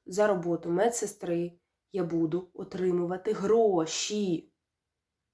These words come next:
Гроші. Не, не, не, не то, що зарплатою зветься медсестринською на батьківщині на моїй.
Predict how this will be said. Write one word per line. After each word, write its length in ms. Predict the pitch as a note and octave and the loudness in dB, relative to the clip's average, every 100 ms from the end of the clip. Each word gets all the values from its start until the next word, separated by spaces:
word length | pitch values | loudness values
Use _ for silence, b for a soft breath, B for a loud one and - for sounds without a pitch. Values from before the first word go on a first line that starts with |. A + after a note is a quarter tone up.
| _ | _
Гроші. 640 | E3+ F#3+ A3 E3 - - - _ _ _ _ _ F#3 | -2 4 4 4 0 -10 -12 _ _ _ _ _ -4
Не, 680 | F#3 G3+ G3 F#3 F3+ F3 | 2 4 4 2 0 0
не, 340 | F3 F3 F3+ - | -2 -2 -2 -2
не, 200 | G3+ G#3 | 0 0
не 180 | G#3+ G#3+ | 0 2
то, 160 | F4+ | 2
що 140 | F4 G3+ | 0 -2
зарплатою 680 | F#3 F#3+ G3+ F#3 F3+ F3 | -4 -4 -2 -2 -2 -6
зветься 360 | E3+ F3+ F3 F3+ | -4 -8 -8 -8
медсестринською 1200 | E3+ E3+ F3 - F3 - F3 F3 F3 F3 F3+ F#3 - | -8 -8 -10 -10 -12 -10 -8 -6 -6 -8 -12 -18 -10
на 160 | F#3 F3 | -6 -6
батьківщині 580 | F3 - F#3 - F3+ | -6 -10 -14 -10 -6
на 120 | F3 F3 | -4 -6
моїй. 360 | F3 F3 F#3 | -8 -12 -16